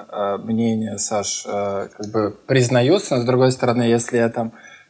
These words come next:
приду в какое-нибудь прогрессивное московское общество и скажу, что Сталин красавчик, и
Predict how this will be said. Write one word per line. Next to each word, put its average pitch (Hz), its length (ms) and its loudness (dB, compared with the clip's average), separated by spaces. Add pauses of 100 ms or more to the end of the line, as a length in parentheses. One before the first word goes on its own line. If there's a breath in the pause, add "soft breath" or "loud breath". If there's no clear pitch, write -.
(140)
приду 120 600 4
в - 120 -12
какое-нибудь 113 760 -2
прогрессивное 117 800 0
московское 110 640 -2
общество 117 520 -4
и 104 40 2
скажу, 104 360 -4
что 104 280 -2
Сталин 117 480 0
красавчик, 123 800 0
и 107 480 0